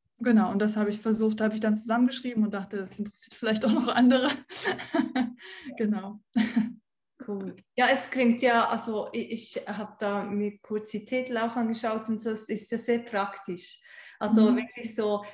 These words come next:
Speaker 2: sind das so diese Themen eben, ähm,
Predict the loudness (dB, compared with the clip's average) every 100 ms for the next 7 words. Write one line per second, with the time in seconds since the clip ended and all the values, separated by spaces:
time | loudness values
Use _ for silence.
0 | -8 2 2 2 0 0 0 -2 -4 -6
1 | -2 2 4 4 2 0 0 0 -2 _
2 | -4 -4 -4 -6 -8 -18